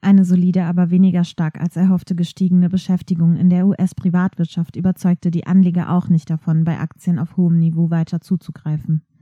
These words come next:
Weitere bedeutende U-S-Indizes wagten sich am Mittwoch auch nur noch zögerlich vom Fleck. Am Vortag hatten sie frische Rekorde aufgestellt.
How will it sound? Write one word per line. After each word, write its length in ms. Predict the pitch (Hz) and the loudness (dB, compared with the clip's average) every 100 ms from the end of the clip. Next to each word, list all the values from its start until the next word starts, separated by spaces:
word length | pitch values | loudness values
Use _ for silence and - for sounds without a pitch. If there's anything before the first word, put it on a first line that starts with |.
| _ | _
Weitere 360 | 185 185 - 175 | -4 -4 -2 -2
bedeutende 480 | 175 170 160 180 175 | -2 -2 2 2 2
U-S-Indizes 800 | 170 190 - 190 175 - 170 - | 0 -2 0 0 0 -4 -8 -4
wagten 320 | 170 - 180 | -6 -2 -2
sich 180 | 165 - | -2 0
am 100 | 175 | 2
Mittwoch 280 | 165 170 - | 2 -2 -6
auch 200 | 165 170 | -4 -2
nur 120 | 170 | 0
noch 160 | 156 151 | 0 -2
zögerlich 480 | - 160 151 156 - | -6 -6 -4 -6 -6
vom 120 | 156 | -8
Fleck. 280 | - - _ - _ - | -8 -18 _ -20 _ -6
Am 120 | 170 | -2
Vortag 360 | 175 175 170 | -2 -2 -4
hatten 220 | 180 - 175 | -6 0 0
sie 80 | |
frische 400 | 170 - 185 175 | 0 -4 -4 -4
Rekorde 400 | 175 - 190 175 | -6 -2 0 0
aufgestellt. 560 | 156 - 165 - - | -4 -10 -12 -10 -12